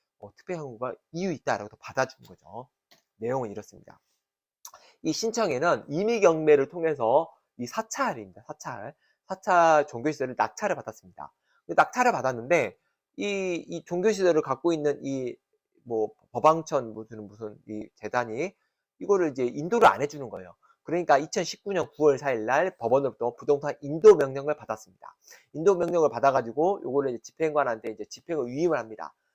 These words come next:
근데 구월 십구 일 날 이제 지-, 위임을 하니까 집행관이 이제 사찰에 가는 거죠. 이 집행관이 가서 이제 인도 명령을 시행하려고 보니까 건물 내부에 다수의 유골함이 있습니다.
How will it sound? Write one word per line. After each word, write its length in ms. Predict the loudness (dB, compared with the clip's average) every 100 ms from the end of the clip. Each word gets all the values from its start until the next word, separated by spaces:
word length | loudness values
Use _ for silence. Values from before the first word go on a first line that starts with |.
| _
근데 160 | -14 -14 -4
구월 180 | 0 0
십구 300 | -4 -8 -4
일 60 |
날 300 | 0 0 -2
이제 100 | -4
지-, 180 | -12 -10
위임을 240 | -6 -4
하니까 240 | -6 -8 -14
집행관이 480 | -12 -10 -6 -6 -6
이제 220 | -14 -18 _ _ -20
사찰에 260 | -6 -4 -4
가는 240 | -6 -8
거죠. 460 | -8 -10 -10 -10 -10 _ _ -8
이 100 | -8
집행관이 400 | -2 2 4 2
가서 400 | 0 0 2 2
이제 260 | 2 -4 -6 _
인도 220 | -2 2
명령을 260 | 2 2 0
시행하려고 500 | 0 2 4 2 0
보니까 580 | -6 -4 4 6 4 -2 _ _ _ _ 0
건물 340 | 4 6 6
내부에 420 | 6 4 2 -2 -4
다수의 440 | -6 2 2 2
유골함이 500 | 2 6 8 8 4
있습니다. 500 | -8 -16 -20 -20 -20